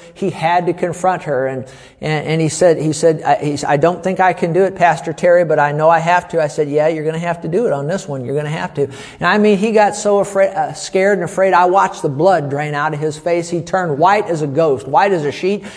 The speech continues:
And I've never seen anything like this. He got so frightened that, that, that his neck, you know, if you swallowed a box of toothpicks, what it would look like? I mean, his neck, his neck started popping out. He was scared to death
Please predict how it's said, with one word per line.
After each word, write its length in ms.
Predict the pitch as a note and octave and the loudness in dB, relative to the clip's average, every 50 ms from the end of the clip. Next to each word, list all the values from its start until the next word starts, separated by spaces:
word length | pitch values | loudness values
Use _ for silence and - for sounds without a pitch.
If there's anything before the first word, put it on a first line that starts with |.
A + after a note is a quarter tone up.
| - - - | -16 -10 -4
And 100 | F3+ F#3+ | -2 0
I've 100 | G#3 G#3+ | 2 4
never 200 | A#3+ B3 A3+ A3 | 4 4 2 2
seen 240 | - - B3 A3+ A3 | 0 0 0 0 0
anything 320 | A3 A3 G3+ - G#3+ G#3 | 0 0 -2 -2 -2 -2
like 180 | G3 G3+ G3 D#3+ | 0 -2 -2 -2
this. 140 | F3 D#3+ - | -2 -4 -4
He 100 | A3+ A3 | -2 2
got 240 | G3+ G#3 F#3 D3+ | 2 2 2 2
so 260 | - - A3 A#3 B3 A#3 | -2 0 2 2 2 2
frightened 500 | - - A#3 A#3 A#3 G#3+ D#3+ E3+ E3 D#3+ - - - - - | 0 0 2 2 2 2 0 -4 -6 -6 -10 -14 -14 -4 0
that, 400 | G3 G3 F#3+ G3 F3 C#3+ E3+ E3 | 2 2 2 2 -2 -4 0 0
that, 260 | G3 F#3+ F3+ - C#3+ | 0 0 0 0 0
that 200 | F#3 F#3+ F3+ F#3 | 0 0 0 0
his 260 | E3 F#3+ F3+ D3+ B2+ | 0 0 0 0 0
neck, 360 | D#3+ F3 G3+ A#3+ G#3+ C#3+ - | 0 0 0 0 0 -2 -4
you 340 | E3+ E3 C#3+ D#3+ F3 G3 G3+ | -4 -6 -4 -4 -2 0 0
know, 80 | B3+ C4+ | 2 0
if 140 | B3 C4+ A3+ | 0 -2 -2
you 60 | F3 | -4
swallowed 480 | - - - G3+ F#3 G3 G#3 G#3 G3 | -2 0 2 4 4 4 4 2 2
a 40 | F#3 | 0
box 340 | D3+ D#3+ F3 F#3 F3 - - | 0 0 0 0 0 -4 -8
of 100 | D#3 - | -8 -6
toothpicks, 560 | - F#3+ G3+ F#3+ G3 G3 G3+ G3+ G3 - - - - - - - - - | -4 -4 -4 -4 -4 -6 -6 -6 -6 -10 -14 -20 -20 -20 -20 -16 -6 0
what 180 | F3 F3+ F3 | 2 2 2
it 100 | F3 D3+ | 2 2
would 120 | E3 E3 D#3 | 0 0 2
look 220 | E3+ F#3+ F#3+ F#3+ | 2 2 2 2
like? 260 | F#3+ F#3+ F#3+ F#3+ F#3 F#3+ - - - - - - - | 2 2 2 0 -2 -6 -10 -16 -20 -20 -18 -10 -4
I 120 | F3+ G3 | -2 2
mean, 180 | G3+ G#3 G3+ F3 | 2 2 2 4
his 280 | E3+ A#3+ C4 A3 F#3 | 4 2 2 2 2
neck, 760 | F#3 F#3 G3 A3+ A3+ - - F3 - G3 F#3+ E3+ D#3+ - - G3 | 2 2 2 0 0 -2 -4 -6 -4 -2 -2 -2 -2 -2 -4 -2
his 240 | D3+ A3+ C4 G3 | 0 2 2 2
neck 300 | F#3 G3 A3+ A#3+ A3+ - | 2 2 2 2 0 -2
started 340 | - - G3 E3+ D#3 D3+ - | -4 -2 0 0 0 -2 -2
popping 380 | - F3 D#3+ D#3+ D#3 - E3 E3+ | -2 -2 -2 -2 -2 -2 -2 0
out. 160 | F3 F3+ F3 | 0 0 0
He 140 | E3 G#3+ A#3+ | -2 -2 0
was 200 | G#3+ F3+ D3+ - | 0 0 0 -2
scared 800 | - - - - - G3+ G#3 A3+ A#3 A#3+ A#3 A3+ G3 A3+ - - | -8 -10 -6 -2 0 2 2 2 2 2 0 0 -2 -4 -10 -10
to 540 | - A#3+ A#3+ A3+ A3 F#3 E3 D3 D3 D3 C#3 | -6 -4 -2 -2 -2 -2 -2 -2 -2 0 2
death 460 | C#3+ E3 B3+ E3+ C#3 C#3+ - - - | 2 2 2 2 -2 -4 -8 -14 -18